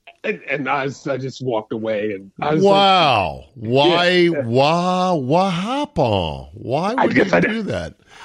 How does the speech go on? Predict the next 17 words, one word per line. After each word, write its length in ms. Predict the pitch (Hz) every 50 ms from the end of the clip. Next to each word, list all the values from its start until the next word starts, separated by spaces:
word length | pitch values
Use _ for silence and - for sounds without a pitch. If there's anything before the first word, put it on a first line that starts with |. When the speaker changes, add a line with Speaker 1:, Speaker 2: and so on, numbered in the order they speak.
| - - - -
Speaker 1:
I 100 | 135 131
guess 220 | 120 120 131 -
I 60 | 170
didn't 240 | 160 175 185 196 196
ma-, 160 | 202 208 247 -
I 60 | - 135
guess 200 | 123 113 - 147
I 60 | 143
didn't 180 | 156 175 208
matter. 340 | 214 226 330 381 339 240 - _
Speaker 2:
I 80 | 98 101
guess 400 | 90 78 104 104 107 101 - -
not. 340 | 110 113 127 123 98 - -
Now, 140 | 110 120 123
that's 300 | 147 185 196 - - 147
not 340 | 147 135 135 131 127 117
nearly 880 | 110 110 113 117 123 131 139 143 139 123 110 107 104 98 92 92 90